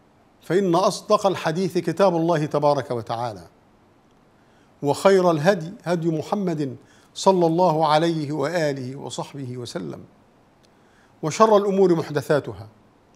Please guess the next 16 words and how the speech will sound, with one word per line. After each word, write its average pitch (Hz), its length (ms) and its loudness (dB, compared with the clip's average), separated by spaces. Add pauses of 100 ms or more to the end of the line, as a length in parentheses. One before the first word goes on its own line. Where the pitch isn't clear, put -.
(560)
وكل 185 420 4
محدثة 170 640 0
بدعة، 160 420 -4 (1160)
وكل 185 440 4
بدعة 190 440 2
ضلالة، 170 600 6 (1120)
وكل 190 360 2
ضلالة 180 500 6
في 165 280 -4
النار، 160 600 -2
ثم 170 240 -6
أما 127 300 -6
بعد. 104 200 -10 (1600)
أيها 208 280 6
المشاهدون 180 640 0
والمشاهدات، 151 920 -2